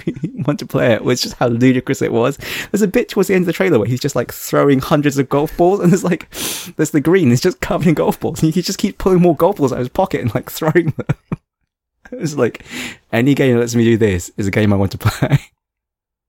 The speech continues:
I have no idea if it's any good. I've read no reviews,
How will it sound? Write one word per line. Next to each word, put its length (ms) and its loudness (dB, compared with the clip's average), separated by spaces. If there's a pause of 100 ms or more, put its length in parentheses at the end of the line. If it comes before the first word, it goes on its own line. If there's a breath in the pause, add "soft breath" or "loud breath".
(480)
I 60 -4
have 100 2
no 160 4
idea 200 2
if 60 0
it's 100 -4
any 120 2
good. 340 2 (140)
I've 180 -2
read 140 0
no 140 2
reviews, 640 0